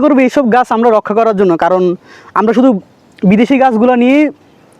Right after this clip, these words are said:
পড়ে থাকি, মেতে থাকি, কিন্তু আমাদের যে দেশীয়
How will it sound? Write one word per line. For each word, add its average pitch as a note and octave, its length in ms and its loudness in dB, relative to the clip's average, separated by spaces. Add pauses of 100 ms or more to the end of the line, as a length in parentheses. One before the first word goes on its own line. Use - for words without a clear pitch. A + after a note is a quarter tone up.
(440)
পড়ে A3+ 200 2
থাকি, F#3+ 200 -2
মেতে G3 240 -2
থাকি, D#3 160 -2 (260)
কিন্তু G3 200 0 (120)
আমাদের F#3 280 0
যে B3+ 60 2 (140)
দেশীয় C4+ 260 0